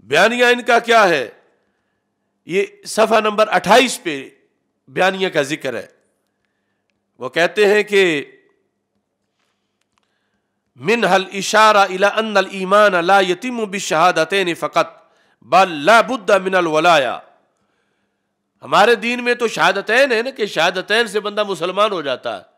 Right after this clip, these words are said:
"अशहदु अल्ला इलाहा इल्लल्लाह व अशहदु अन्ना मुहम्मदन अब्दुहु व रसूलुहु",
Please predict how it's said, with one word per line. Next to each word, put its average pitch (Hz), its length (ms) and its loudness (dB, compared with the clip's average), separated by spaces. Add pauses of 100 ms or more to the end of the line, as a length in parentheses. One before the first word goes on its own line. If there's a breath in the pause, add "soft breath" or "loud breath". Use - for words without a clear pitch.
(1400)
"अशहदु 160 400 0
अल्ला 156 400 4
इलाहा 151 340 2
इल्लल्लाह 143 800 -2
व 143 100 -2
अशहदु 151 360 -4
अन्ना 160 320 -4
मुहम्मदन 147 680 -6
अब्दुहु 143 360 -8
व 139 40 -2
रसूलुहु", 135 460 -10